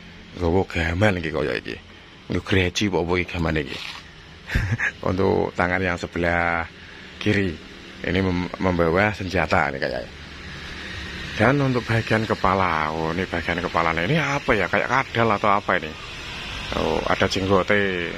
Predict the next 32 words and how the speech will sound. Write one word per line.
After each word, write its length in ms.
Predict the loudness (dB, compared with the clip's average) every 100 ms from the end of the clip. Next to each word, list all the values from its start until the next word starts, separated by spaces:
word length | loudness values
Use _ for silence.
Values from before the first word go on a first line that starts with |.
| -8 -8 -2
Nah, 160 | 0
ini 160 | 2 2
dan 160 | 2 2
untuk 160 | 2
ekor 320 | 2 4 2
ini, 160 | 2 0
guys, 320 | -2 -4 -4
untuk 240 | -2 2 4
ekor 640 | 4 4 6 4 2 -2 -4 -4
ini 120 | -4
juga 160 | 0 -2
sudah 240 | 0 -2
jadi. 240 | -2 0 2
Oh, 120 | 2 2 -6 -10 -14 -8 2
malah 160 | 4
sudah 160 | 4 2
dipasang 400 | 2 2 2 4
lampu 240 | 2 0
kayak 280 | 2 4 4
ini. 100 | -2 -8 -14 -6
Oh, 200 | -2 2
ini 160 | 2 2
lampu-lampu 480 | 0 2 2 0 0
nih. 240 | -2 -4 -8 -20 -20 -18 -18 -18 -18 -18 -18 -18 -18 -18 -16 -2
Tapi 160 | 4 4
belum 160 | 2 0
disambung 600 | 0 0 2 2 0 -4 -10 -14 -18 -20 -18 -16 -14 -14 -16 -16 -4
untuk 140 | 0 2
ekor 240 | 2 0
ini. 160 | 0 -4 -10 -14 -14 -14 -14 -16 -10
Tapi 180 | -2 2
lampu-lampu 880 | 4 4 2 2 0 -2 0 0 0